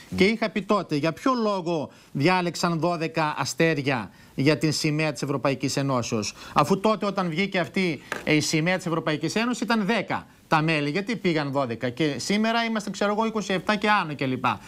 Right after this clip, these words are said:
Speaker 2: Γιατί, λοιπόν, διάλεξαν και έκλεισαν στα δώδεκα; Γιατί είναι οι δώδεκα φυλές του Ισραήλ. Δεν χρειάζεται πολύ φιλοσοφία. Και είπα επίσης, και το γράφουμε στο βιβλίο, για ποιο λόγο μέσα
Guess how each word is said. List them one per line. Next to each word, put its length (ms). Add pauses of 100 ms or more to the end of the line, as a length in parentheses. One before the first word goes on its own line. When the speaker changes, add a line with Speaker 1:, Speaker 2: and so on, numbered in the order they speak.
(140)
Speaker 2:
Γιατί, 240
λοιπόν, 240
διάλεξαν 540
και 140
έκλεισαν 360
στα 160
δώδεκα; 480 (220)
Γιατί 260
είναι 120
οι 60
δώδεκα 440
φυλές 340
του 100
Ισραήλ. 480 (200)
Δεν 120
χρειάζεται 320
πολύ 180
φιλοσοφία. 420
Και 140
είπα 240
επίσης, 480 (200)
και 80
το 100
γράφουμε 300
στο 120
βιβλίο, 240 (180)
για 200
ποιο 200
λόγο 340
μέσα 600